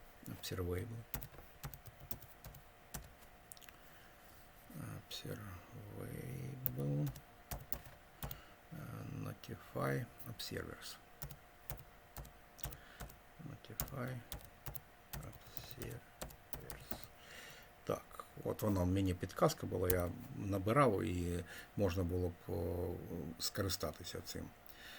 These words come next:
Е, значить, е, message, у нього там по ходу string. М, string. Це буде повідомлення строкове. Так. І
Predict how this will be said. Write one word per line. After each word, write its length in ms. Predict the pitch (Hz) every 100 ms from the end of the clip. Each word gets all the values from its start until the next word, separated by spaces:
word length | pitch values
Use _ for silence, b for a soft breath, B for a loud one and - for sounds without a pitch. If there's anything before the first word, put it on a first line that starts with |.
| B B B - 110
Е, 300 | 107 104 107
значить, 480 | 120 120 127 - 143
е, 300 | 139 139 139
message, 1000 | 170 - 269 269 240 - - - - -
у 40 |
нього 360 | - 82 76 71
там 360 | - 65 71 69 -
по 240 | 139 127 - -
ходу 300 | 127 120 113
string. 420 | 113 - - 92
М, 960 | - - - - - - - - - - - - - - -
string. 360 | - - 98 - - - - - - B B B - -
Це 140 | 117
буде 240 | 104 104
повідомлення 640 | 101 98 98 107 104 95 95
строкове. 480 | - - - - - -
Так. 160 | - - - - - - -
І 260 | - 113